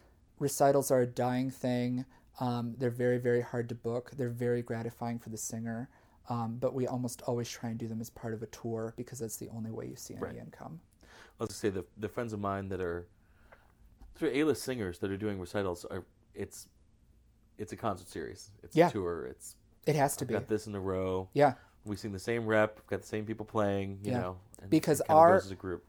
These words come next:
Speaker 1: our offers when they come to us for recitals are fee plus hotels.
Speaker 2: Yeah.
Speaker 1: And that looks real nice, especially when it's five digits. But you have to keep in mind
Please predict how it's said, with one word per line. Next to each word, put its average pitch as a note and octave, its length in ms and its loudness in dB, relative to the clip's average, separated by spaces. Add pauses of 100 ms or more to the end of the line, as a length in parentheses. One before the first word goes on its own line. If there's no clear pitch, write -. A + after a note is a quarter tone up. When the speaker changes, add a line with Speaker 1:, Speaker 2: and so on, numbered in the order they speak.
(140)
Speaker 1:
our F#3 220 10
offers D#3 400 6
when C3+ 100 -2
they C3 80 2
come C3 220 -2
to C3+ 120 -2
us B2+ 140 2
for C3+ 100 -2
recitals B2 640 0
are B2+ 160 0
fee D#3+ 400 -2
plus - 360 -2
hotels. - 720 -6 (160)
Speaker 2:
Yeah. F#2 80 -12 (400)
Speaker 1:
And C3+ 260 4
that C3+ 160 6
looks - 240 -2
real C#3 240 6
nice, C#3+ 540 -2 (100)
especially C3+ 500 0
when B2+ 200 2
it's B2 300 -2
five C3+ 280 2
digits. C3 580 -2 (340)
But D#3 340 8 (240)
you C3 120 4
have B2+ 120 4
to C3+ 100 -4
keep B2+ 220 -4
in B2 100 0
mind A#2+ 400 -2